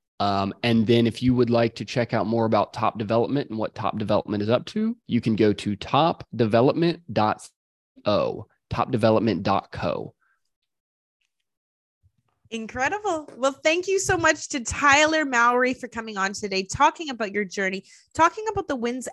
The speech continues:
Speaker 2: and the challenges as well, because the struggle is real, you guys. And, you know, it can be so relatable when we're sharing these stories, instead of just talking about the success at the end. Let's talk about in between and the struggles, right? And how we get through them.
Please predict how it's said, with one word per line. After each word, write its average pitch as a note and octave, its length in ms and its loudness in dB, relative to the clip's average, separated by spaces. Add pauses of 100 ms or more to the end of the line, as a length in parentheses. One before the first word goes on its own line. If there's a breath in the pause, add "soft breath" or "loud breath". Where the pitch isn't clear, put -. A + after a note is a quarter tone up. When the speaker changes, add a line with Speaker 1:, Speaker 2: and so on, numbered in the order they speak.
Speaker 2:
and D#4 240 -2
the G#4 60 -2
challenges C4 640 -2
as A3+ 160 -10
well, G3+ 260 2
because F#3 420 -10
the G3+ 60 -12
struggle C#4+ 400 -4
is A3+ 220 -6
real, G#3 360 -4
you G#3 120 -6
guys. G3+ 440 -2
And, F3+ 220 -6 (380 loud breath)
you G3+ 100 -10
know, F#3+ 160 -4
it G3 220 -8
can G#3+ 120 0
be G#3 120 -8
so C4 180 -2
relatable G3+ 480 -2
when F3+ 120 -10
we're F#3 120 -8
sharing F3 340 -10
these E3+ 200 -12
stories, F3+ 400 -4
instead G3+ 340 -8
of A3+ 140 -8
just - 180 -18
talking F3+ 360 -6
about E3+ 260 -8
the E3+ 80 -10
success - 580 -12
at E3 140 -12
the - 160 -14
end. F#3+ 180 -8
Let's B3+ 180 -8
talk F4+ 240 -6
about C#4 360 -4
in G3+ 160 -10
between F#3+ 540 -8
and E3+ 120 -10
the E3+ 80 -8
struggles, - 580 -8
right? G3 240 0
And G#3 80 -10
how B3+ 160 -4
we A#3+ 120 -6
get F#3 240 -6
through D#3 180 -12
them. - 160 -14